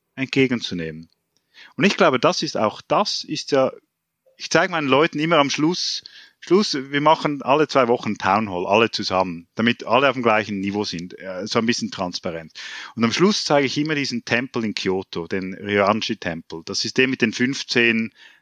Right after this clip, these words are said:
ähm, Steinen im Steingarten, wo, egal wo man steht, man sieht immer nur vierzehn, weil es nur über Kollaboration geht. Der Tempel hat aber auch eine Mauer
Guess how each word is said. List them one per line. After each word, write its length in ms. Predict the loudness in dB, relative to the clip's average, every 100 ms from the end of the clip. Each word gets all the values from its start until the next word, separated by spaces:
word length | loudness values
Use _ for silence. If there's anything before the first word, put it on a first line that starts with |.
| _
ähm, 360 | 2 2 2 -4
Steinen 520 | -2 2 2 2 2
im 80 | 0
Steingarten, 800 | 0 0 0 0 -2 -4 -8 -4
wo, 80 | -2
egal 400 | 4 6 6 2
wo 80 |
man 160 | -2 -2
steht, 340 | 0 2 2
man 120 | 2 -4
sieht 200 | -4 -2
immer 160 | 0
nur 140 | 0 -2
vierzehn, 720 | 0 0 0 -4 -4 -6 -16 -20 -20 _
weil 120 | 0
es 120 | 2
nur 280 | 2 4 4
über 140 | 2 2
Kollaboration 760 | 2 2 2 -2 -2 -6 -6
geht. 180 | -8 -12 -14 -18 -16 0
Der 120 | 0
Tempel 420 | 2 0 2 2
hat 140 | 2 4
aber 320 | 4 4 4
auch 120 | 2
eine 100 | 0
Mauer 460 | 2 4 4 4